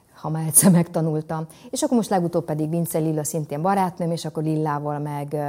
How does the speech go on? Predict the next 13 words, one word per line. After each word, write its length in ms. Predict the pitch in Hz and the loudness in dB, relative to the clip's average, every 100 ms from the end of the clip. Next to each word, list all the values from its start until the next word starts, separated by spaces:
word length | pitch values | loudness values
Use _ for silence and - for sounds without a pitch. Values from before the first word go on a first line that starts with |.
| 139 131 | -2 -4
aki 360 | 139 - 151 - - - | -8 -8 -10 -12 -12 -10
szintén 380 | 170 220 214 202 | 0 2 4 4
játszott 400 | 180 160 165 165 | 4 2 0 -4
nálam 240 | 165 156 156 | -2 -2 -2
a 60 | |
színházban, 680 | 156 160 156 151 156 151 143 | -2 -2 -2 -2 -4 -4 -6
mert 120 | - | -2
mind 140 | 165 170 | 0 0
a 40 | |
ketten 320 | 170 160 160 156 | 0 -2 -2 -2
somo-, 240 | 170 160 | -2 -2
somogyiak 580 | - 190 180 170 170 156 | 0 4 6 8 6 4
vagyunk, 320 | 165 165 170 | 2 2 0